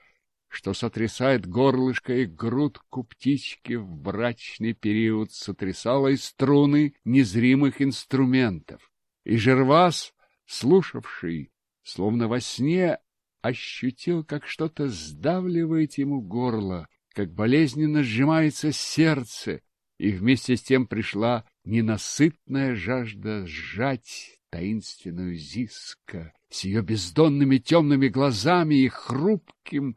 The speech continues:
но чувственным телом в своих объятиях, притянуть к себе на грудь, стиснуть, сокрушить, шепча: «Моя, моя,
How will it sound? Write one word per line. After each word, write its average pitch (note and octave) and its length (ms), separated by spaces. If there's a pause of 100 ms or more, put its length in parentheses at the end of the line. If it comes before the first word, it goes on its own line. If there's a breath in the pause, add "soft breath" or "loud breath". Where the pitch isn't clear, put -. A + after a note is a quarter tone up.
но A2+ 140
чувственным D#3 1000 (220)
телом D#3 460
в - 60
своих D3 600
объятиях, C#3 880 (320)
притянуть F#3 680
к - 180
себе E3 340
на E3 120
грудь, D3+ 520
стиснуть, - 920
сокрушить, F3+ 1040
шепча: A#2 760 (120)
«Моя, G#2 500 (280)
моя, E3+ 800